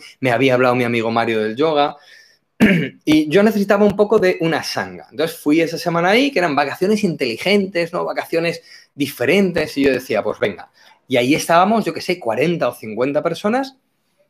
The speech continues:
unidas o reunidas con, éramos sadhakas todos, y estábamos unidos por, por ese hilo del desarrollo personal, ¿no?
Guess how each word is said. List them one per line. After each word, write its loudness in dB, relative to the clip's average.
unidas 4
o 2
reunidas -4
con, 0
éramos -4
sadhakas -4
todos, -2
y 0
estábamos 0
unidos 2
por, 0
por -2
ese -2
hilo -2
del -2
desarrollo -2
personal, -8
¿no? -10